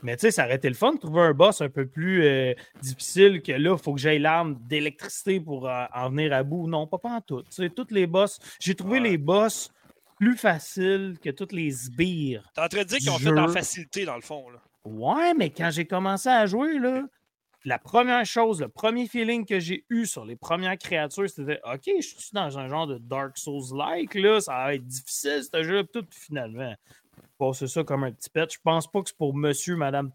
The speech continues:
Speaker 1: tout le monde, mais c'est pas très, très difficile. Bref, en tout cas,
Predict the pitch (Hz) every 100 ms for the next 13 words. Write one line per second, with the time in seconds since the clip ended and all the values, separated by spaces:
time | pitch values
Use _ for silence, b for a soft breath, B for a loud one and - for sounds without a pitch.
0 | - 196 175 143 123 135 220 151 110 101
1 | b b b _ _ _ _ _ _ _
2 | - 92 - 104 - 113 - 117 - 117
3 | 104 - - - 120 110 127 156 156 156
4 | 151 - 147